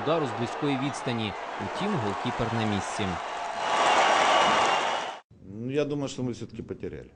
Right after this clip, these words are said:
Speaker 2: Хотя Карпаты приложили максимум у-, усилий, и хорошо команда выглядела, создавала моменты, да. Но я думаю, те моменты, которые мы создавали, всё-таки, наверное, э, «Динамо» Киев имело преимущество по моментам всё-таки. Но моменты не считаются, считается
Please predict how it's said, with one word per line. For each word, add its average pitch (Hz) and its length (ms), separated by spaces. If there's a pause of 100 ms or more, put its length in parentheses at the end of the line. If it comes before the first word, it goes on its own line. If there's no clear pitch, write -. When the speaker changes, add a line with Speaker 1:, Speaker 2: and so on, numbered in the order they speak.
(440)
Speaker 2:
Хотя 101 540
Карпаты 98 420
приложили 98 500
максимум 98 640
у-, 90 380
усилий, 87 1000 (560)
и - 60
хорошо 101 340
команда 92 360
выглядела, 90 800 (160)
создавала 82 600 (300)
моменты, 101 500
да. 90 240
Но 95 140
я 107 100
думаю, 104 260
те 107 100
моменты, 101 340
которые 101 340
мы 120 100
создавали, 82 480
всё-таки, - 300
наверное, 80 500 (680)
э, 87 220
«Динамо» 90 360
Киев 82 320
имело 78 260
преимущество 82 440
по - 100
моментам 76 460
всё-таки. - 360
Но 95 140
моменты 101 380
не 101 80
считаются, 107 520
считается - 460